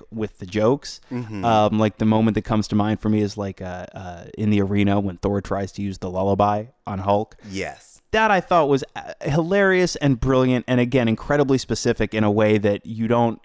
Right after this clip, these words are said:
Speaker 1: you don't get to play like that if you don't have,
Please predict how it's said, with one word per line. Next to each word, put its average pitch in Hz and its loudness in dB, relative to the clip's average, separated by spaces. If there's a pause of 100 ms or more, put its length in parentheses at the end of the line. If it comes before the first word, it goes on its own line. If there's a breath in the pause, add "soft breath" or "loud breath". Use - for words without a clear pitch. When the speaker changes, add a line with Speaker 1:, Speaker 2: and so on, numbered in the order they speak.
Speaker 1:
you 123 0
don't 135 0
get 131 -2
to - -6
play 117 0
like 120 -2
that 113 0
if 104 -12
you 107 -2
don't 104 0
have, 98 -10